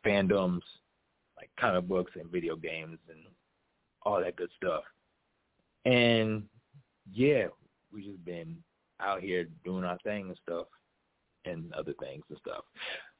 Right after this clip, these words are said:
Uh, this ma-, this new E P that I dropped with the, with one of the dopest rappers I've gotten to work with,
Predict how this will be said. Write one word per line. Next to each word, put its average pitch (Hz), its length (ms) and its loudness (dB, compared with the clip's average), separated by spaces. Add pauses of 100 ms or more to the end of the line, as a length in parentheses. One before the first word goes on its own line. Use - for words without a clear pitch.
(120)
Uh, 139 500 4
this 160 220 2
ma-, 156 220 -8 (220)
this 139 120 -6 (380)
new 143 120 2
E 151 160 0
P 143 360 0
that 104 100 -4
I 107 60 0
dropped 95 560 -4
with 113 240 6 (640)
the, 113 480 -4 (640)
with 120 220 -4
one 139 140 2
of 123 60 -4
the 120 140 -4
dopest 117 400 -2 (640)
rappers 101 420 -2 (140)
I've 101 240 -4 (720)
gotten 104 200 -2
to - 80 -14
work 95 240 -2
with, 85 200 -6